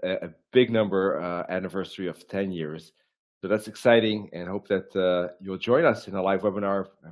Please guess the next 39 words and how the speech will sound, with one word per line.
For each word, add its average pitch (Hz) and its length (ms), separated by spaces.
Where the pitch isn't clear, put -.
perhaps, 104 380
of - 160
course, 107 180
we 95 100
have 101 220
these 95 160
live 110 240
events 110 340
again 110 400
since 107 380
September 117 500
twenty 113 300
twenty-three. 110 540
We 131 120
had 101 380
a 92 160
one 95 220
and 92 80
a 98 60
half 98 180
year 95 140
break 117 400
or 123 60
so, 120 480
uh, 101 280
before 117 400
that, 104 360
uh, 90 240
but 98 220
we're 98 100
back 92 380
with 92 100
these 92 160
live 85 240
events. 82 400
And 95 100
I 98 60
think 113 200
that 110 160